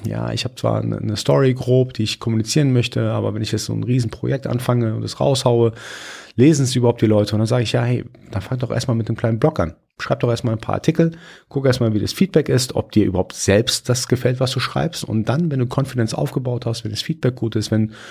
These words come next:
du dich selber kritisch hinterfragen kannst und alles ist top, ja, dann, dann geh doch das ganz große Projekt an." Also das Thema kleine Schritte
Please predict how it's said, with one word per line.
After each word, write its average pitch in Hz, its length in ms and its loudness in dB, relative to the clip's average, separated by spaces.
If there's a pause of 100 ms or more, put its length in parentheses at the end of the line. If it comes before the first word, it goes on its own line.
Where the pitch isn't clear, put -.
(280)
du 113 320 2 (120)
dich 110 160 2
selber 151 640 4
kritisch 131 540 0
hinterfragen 139 500 0
kannst 120 300 -2
und 110 80 -4
alles 117 220 -2
ist - 100 -6
top, - 240 0 (340)
ja, - 140 -10 (180)
dann, 113 440 -8
dann 101 120 0
geh 110 80 2
doch 107 140 0
das 110 140 2
ganz 113 180 2
große 135 240 2
Projekt - 320 -6
an." - 160 -18 (1500)
Also 107 320 0
das - 140 0
Thema 127 240 2
kleine 160 460 2
Schritte - 580 2